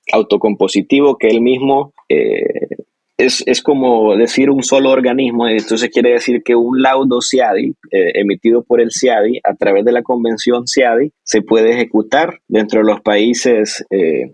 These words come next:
que son miembros de la conve-, de la convención, que igualmente tiene un proceso muy parecido al de ejecución de la Convención de Nueva York, pero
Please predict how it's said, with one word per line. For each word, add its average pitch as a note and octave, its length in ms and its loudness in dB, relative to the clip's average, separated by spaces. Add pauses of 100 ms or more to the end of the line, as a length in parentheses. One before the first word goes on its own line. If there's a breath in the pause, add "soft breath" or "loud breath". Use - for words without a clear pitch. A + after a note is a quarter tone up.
que G#2+ 120 0
son G#2 180 0
miembros G#2 240 0
de G2+ 80 2
la F#2+ 140 -2
conve-, F#2+ 340 0
de F2+ 180 -2
la F#2 60 0
convención, F#2 540 -2
que G#2+ 100 -2
igualmente G#2+ 840 0
tiene A2 320 2
un G#2+ 240 0
proceso G#2+ 720 0 (100)
muy G#2 260 0
parecido G#2 540 0
al G#2 80 0
de F2+ 120 2
ejecución F#2 460 -4
de G2 80 2
la G2 80 -4
Convención E2+ 280 -6
de F#2+ 80 -4
Nueva F#2+ 180 2
York, G#2+ 120 -4 (120)
pero B2+ 400 2